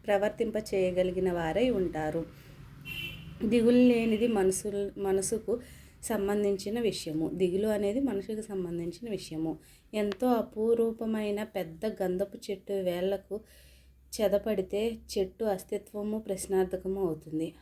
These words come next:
ఆ చెట్టు ఎంతకాలం ఉంటుంది అంటే చెప్పడం కష్టం.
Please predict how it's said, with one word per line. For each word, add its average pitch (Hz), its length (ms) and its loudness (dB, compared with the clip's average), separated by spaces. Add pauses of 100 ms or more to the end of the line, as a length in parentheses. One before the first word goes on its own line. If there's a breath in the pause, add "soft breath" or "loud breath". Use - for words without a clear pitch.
(100)
ఆ 208 140 -6 (120)
చెట్టు 190 200 -2
ఎంతకాలం 208 640 -4
ఉంటుంది 190 500 -2 (400 loud breath)
అంటే 202 380 0
చెప్పడం 196 340 -2
కష్టం. 160 360 -10